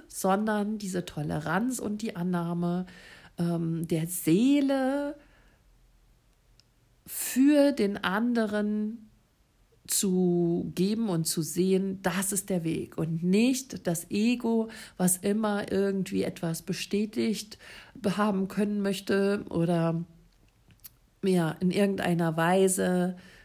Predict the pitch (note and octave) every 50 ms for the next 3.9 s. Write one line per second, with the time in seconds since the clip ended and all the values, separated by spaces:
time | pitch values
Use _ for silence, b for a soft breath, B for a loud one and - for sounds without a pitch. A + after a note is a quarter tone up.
0 | B B - - F3 E3+ F3+ E3+ E3 - - - - - F3 F3+ - - - D3+
1 | D#3+ D#3+ - - C#3+ C#3 - - - D#3+ D3+ D#3 D#3+ - - - _ - _ _
2 | _ _ _ _ _ B B B B B B B B B B B B B B B
3 | B B B B B B - A#3 A3+ A3 G#3 G#3+ G#3+ G#3 G#3 G3+ F#3